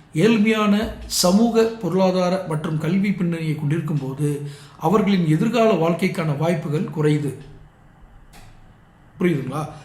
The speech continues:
விசாரணை கைதியா இருக்கிறவங்களுக்கு ஏழ்மையான சமூக, பொருளாதார எல்லா பின்னணியுமே அவங்கள சிறைவாசிகளா ஆக்குறதுக்கான காரணங்களா இருக்குது. அவர்களின் எதிர்கால வாழ்க்கைக்கான வாய்ப்புகளை அவர்கள் சமூகம் கொடுக்கும் ஆதரவு குறையும் பொழுது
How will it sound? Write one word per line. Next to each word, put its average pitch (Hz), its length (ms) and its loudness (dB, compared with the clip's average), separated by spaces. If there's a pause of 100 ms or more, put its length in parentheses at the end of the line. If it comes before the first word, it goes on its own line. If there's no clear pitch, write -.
(140)
விசாரணை 196 360 2
கைதியா 185 220 0
இருக்கிறவங்களுக்கு 175 640 -4
ஏழ்மையான 185 420 0
சமூக, 156 600 0 (460)
பொருளாதார 165 640 4
எல்லா 202 380 0 (320)
பின்னணியுமே 208 440 4
அவங்கள 175 600 0
சிறைவாசிகளா 202 720 0 (280)
ஆக்குறதுக்கான 156 520 -4
காரணங்களா 165 460 0
இருக்குது. - 300 -10 (440)
அவர்களின் 202 500 2
எதிர்கால 254 500 2
வாழ்க்கைக்கான 180 640 0
வாய்ப்புகளை 160 720 -2 (380)
அவர்கள் 180 360 0
சமூகம் 254 640 2
கொடுக்கும் 196 420 0
ஆதரவு 190 520 0
குறையும் 220 380 2
பொழுது 151 520 0